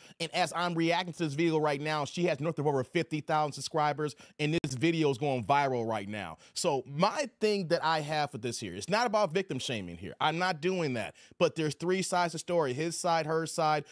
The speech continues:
and then the middle here. So by the fact that you went to the hospital now,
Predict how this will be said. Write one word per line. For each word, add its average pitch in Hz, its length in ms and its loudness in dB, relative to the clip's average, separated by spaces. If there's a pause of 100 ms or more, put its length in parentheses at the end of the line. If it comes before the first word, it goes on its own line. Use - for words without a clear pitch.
(140)
and 151 120 0
then 147 180 2
the 143 80 0
middle 147 360 2
here. 104 300 -8 (160)
So 151 440 0 (320)
by 151 140 4
the 147 80 -4
fact 185 380 -2
that 156 340 0 (240)
you 147 380 0
went 185 380 0
to - 80 -2
the 170 100 0
hospital 139 460 -2
now, 65 240 -10